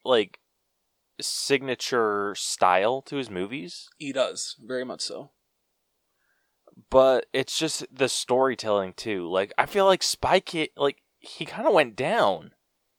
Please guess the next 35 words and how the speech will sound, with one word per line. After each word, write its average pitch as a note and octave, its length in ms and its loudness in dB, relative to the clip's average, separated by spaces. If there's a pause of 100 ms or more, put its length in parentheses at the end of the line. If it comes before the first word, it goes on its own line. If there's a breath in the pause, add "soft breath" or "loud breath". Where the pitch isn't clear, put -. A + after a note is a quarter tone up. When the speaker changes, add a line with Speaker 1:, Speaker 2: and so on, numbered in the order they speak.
(580)
Speaker 2:
Yeah, F3 120 10
Speaker 1:
Like, E3 80 6
Speaker 2:
honestly, D#3+ 260 6
Speaker 1:
Spy A3+ 180 10
Speaker 2:
if C4 100 2
Speaker 1:
Kids A3 180 4
isn't F3+ 260 4
a D#3 60 8
good D3+ 200 4
story, F3+ 460 10
but B2+ 320 8
it E3+ 140 0
wa-, F3+ 160 4 (100)
like, D#3+ 220 8
or D#3+ 160 8
isn't, D3+ 220 0
like, D3 220 2
an C3+ 160 0
amazing A#2 520 2
story, G2+ 480 2
but A#2+ 160 4
it's B2+ 100 -10
still C4 340 2 (120)
good. G#2+ 520 8
Speaker 2:
Yeah, B2 440 0 (160)
I, C3+ 140 2
a F3 140 -2
couple A3 320 2
years F#3+ 280 -2
ago, C3+ 200 2
I A#2 160 6
watched F3+ 360 4
all B2+ 180 4
three B2 300 -4
again. G3+ 340 -2